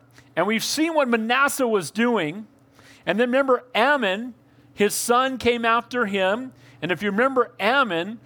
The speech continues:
he only reigned for two years, and while Manasseh repented,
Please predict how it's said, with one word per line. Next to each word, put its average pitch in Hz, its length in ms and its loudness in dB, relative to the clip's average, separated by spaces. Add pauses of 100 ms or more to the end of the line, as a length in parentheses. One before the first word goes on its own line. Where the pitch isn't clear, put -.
(120)
he 190 140 0
only 254 240 2
reigned 240 360 -2
for 233 120 -2
two 247 280 -4
years, 202 600 -2 (380)
and 190 180 0
while 208 180 4
Manasseh 214 600 0
repented, 202 840 -2